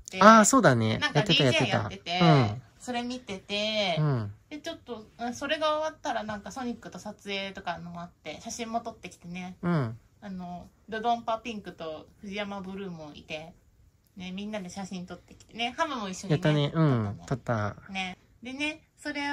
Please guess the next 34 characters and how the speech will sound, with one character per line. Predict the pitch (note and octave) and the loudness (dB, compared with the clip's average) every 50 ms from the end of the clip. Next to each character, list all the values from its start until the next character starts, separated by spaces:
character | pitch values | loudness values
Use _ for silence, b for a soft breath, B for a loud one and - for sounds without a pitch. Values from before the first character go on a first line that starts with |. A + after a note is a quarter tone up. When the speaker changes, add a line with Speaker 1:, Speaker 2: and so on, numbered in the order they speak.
| C#4+ C#4+ | 0 -2
Speaker 1:
わ | C#4+ | -2
っ | C#4+ - - | -4 -4 -8
た | D4 C#4 | -8 -8
後 | C#4 - - A3+ | -8 -8 -10 -10
も、 | G#3 G#3+ | -6 -2
ま | A3 A3+ A3+ A3 G#3+ - | 0 2 2 2 0 -4
あ、 | - G#3 | -10 -14
フ | - - A#3+ A#3 | -8 -8 -6 -6
ー | A#3 | -4
ド | G#3+ A#3 | -4 -4
コ | A3+ - A#3 | 0 0 0
ー | A3 | -2
ト | - F3+ | -2 -8
で | E3+ E3 | -18 -16
ち | - - | -12 -12
ょ | D#3+ | -12
っ | - - | -12 -12
と | - C#3+ - _ _ _ _ | -16 -16 -16 _ _ _ _
休 | - F#3 F3+ | -8 -8 -8
憩 | F3+ - F3+ F3 F3 | -8 -8 -14 -12 -12
し | - - | -14 -14
て、 | - - C4 C4+ C4+ C4 C4+ C4+ C4 C4 - | -8 -6 -6 -4 -4 -4 -4 -4 -6 -4 -2
Speaker 2:
う | E3 | 0
ん。 | E3 D3 B2 - _ _ - | 0 0 -2 -6 _ _ -12
Speaker 1:
い | A#3 | -8
ろ | B3 C4 C4 | -8 -6 -6
い | C4 | -6
ろ | C#4 C4+ | -8 -4
中 | C#4 D#4 D4+ D4+ A#3+ | -4 -4 -2 -2 -4
見 | G#3+ G#3 | -4 -2
な | G3+ A3+ B3 | -2 -2 0
が | B3 A#3 | 0 0
ら | F#3 D#3 | -2 -2
ね、 | D3+ D#3+ E3 E3 F3+ F3 | -6 -6 -8 -8 -8 -12